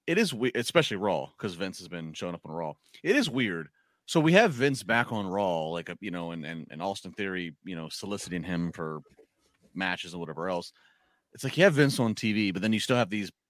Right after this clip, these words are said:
de facto two decision makers who we know have no decision making. Like, that, that's what I always appreciated, at least, was,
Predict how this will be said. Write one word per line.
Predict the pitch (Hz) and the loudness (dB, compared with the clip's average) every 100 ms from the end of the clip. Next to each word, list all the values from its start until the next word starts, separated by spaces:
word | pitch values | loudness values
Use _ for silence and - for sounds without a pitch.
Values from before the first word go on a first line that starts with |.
| _ _ _ _ _ _ _ - _ _ _ | _ _ _ _ _ _ _ -20 _ _ _
de | 123 | -4
facto | 110 135 127 - 113 | 4 6 6 6 2
two | 104 - 113 98 - _ _ - - _ | 2 0 0 0 -6 _ _ -20 -20 _
decision | 110 107 143 123 | -4 2 4 4
makers | 104 95 95 87 - - - _ _ - | 4 2 0 -2 -2 -8 -12 _ _ 4
who | 139 | 6
we | 135 | 10
know | 143 143 | 12 12
have | 131 120 | 12 10
no | 123 127 | 10 8
decision | 110 135 107 | 6 4 6
making. | 85 85 | 4 4
Like, | 107 | 8
that, | 147 - - - | 8 6 -2 4
that's | 220 254 | 6 10
what | 262 | 10
I | |
always | 220 165 | 10 8
appreciated, | 147 143 131 120 107 | 6 2 4 4 4
at | 101 | 4
least, | 120 151 - | 4 2 4
was, | 135 120 101 | 6 6 4